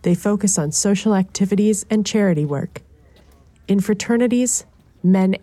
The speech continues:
and women can join, but only women can join sororities. When you join a sorority, you become sisters with the other members.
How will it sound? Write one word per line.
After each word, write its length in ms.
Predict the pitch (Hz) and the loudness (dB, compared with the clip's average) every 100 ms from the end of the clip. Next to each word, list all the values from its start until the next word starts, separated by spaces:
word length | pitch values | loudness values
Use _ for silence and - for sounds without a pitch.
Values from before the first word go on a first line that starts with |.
| - | -2
and 320 | 240 269 247 | 0 0 0
women 360 | 170 165 147 139 | 2 0 -2 -6
can 200 | - 143 | -8 -6
join, 400 | 160 156 175 185 - _ _ _ _ _ - | -4 -2 -2 -2 -10 _ _ _ _ _ -6
but 140 | - | -2
only 340 | - 208 247 | 0 0 0
women 420 | 220 190 160 156 143 - | 2 0 0 -4 -10 -4
can 140 | 185 | -2
join 300 | 165 165 170 | 2 0 0
sororities. 880 | - 208 185 165 143 - 143 - - _ - - - - _ - | 0 2 4 2 -2 -8 -8 -8 -10 _ -20 -20 -20 -20 _ -4
When 200 | 170 165 | 0 2
you 140 | 156 | 0
join 320 | 156 180 196 214 | 2 2 2 2
a 40 | |
sorority, 760 | - 170 151 156 156 196 262 - _ _ _ _ | 0 0 0 0 0 0 -2 -8 _ _ _ _
you 140 | 165 196 | 0 2
become 340 | 202 233 226 | 2 0 0
sisters 720 | - 214 190 - 147 139 - - _ - | 0 0 -2 -2 -4 -4 -8 -14 _ -4
with 140 | 160 | -2
the 160 | 185 - | 0 0
other 200 | 165 208 | 2 2
members. 640 | 190 147 147 156 156 - | 2 0 -6 -6 -6 -8